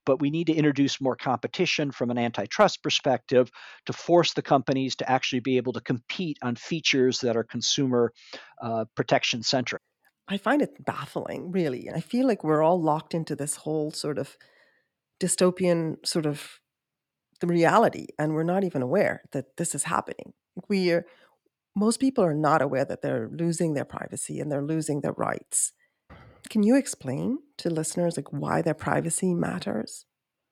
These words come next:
Speaker 2: Like, why they should be concerned about their relationship with, with technology and how it's eroding their, they ha-, we have no privacy.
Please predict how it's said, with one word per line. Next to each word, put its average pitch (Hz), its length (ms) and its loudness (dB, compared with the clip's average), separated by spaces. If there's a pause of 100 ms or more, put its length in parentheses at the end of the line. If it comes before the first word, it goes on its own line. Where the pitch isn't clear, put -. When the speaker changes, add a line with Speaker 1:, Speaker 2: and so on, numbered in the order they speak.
(140)
Speaker 2:
Like, - 120 -8
why 156 300 0
they 170 180 2
should 170 220 0
be 165 260 -6
concerned 170 920 -2
about - 360 -4 (480)
their 165 160 2
relationship 151 920 0
with, 175 300 -2 (540)
with - 120 -6
technology 170 580 0
and 147 100 0
how 151 160 -2
it's - 160 -4
eroding 165 680 4
their, 147 380 0 (1000)
they 214 100 0
ha-, 220 220 -2
we 233 140 -4
have 277 160 0
no 247 140 4
privacy. 277 360 -2